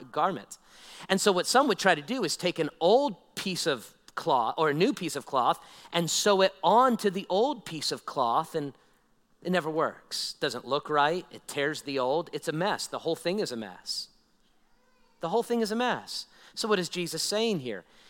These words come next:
He's saying, "Throw away the old garment and get a new one." Then he talks about wineskins.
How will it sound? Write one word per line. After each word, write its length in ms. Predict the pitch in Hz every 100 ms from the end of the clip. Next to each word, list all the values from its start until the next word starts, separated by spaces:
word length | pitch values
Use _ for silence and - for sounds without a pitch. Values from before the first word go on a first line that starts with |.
| -
He's 180 | - 190
saying, 320 | - 196 180 170
"Throw 500 | - - 214 269 277
away 400 | 269 285 302 285
the 200 | 269 269
old 520 | 311 330 349 339 -
garment 500 | 233 220 214 240 285
and 80 | 247
get 160 | 247 320
a 60 |
new 300 | 339 370 403
one." 500 | 392 359 294 175 110 92 - _ _ _ _ _ - -
Then 140 | 254
he 60 | 269
talks 260 | 226 202
about 200 | 196 220
wineskins. 920 | 208 233 269 247 - 143 101 90 -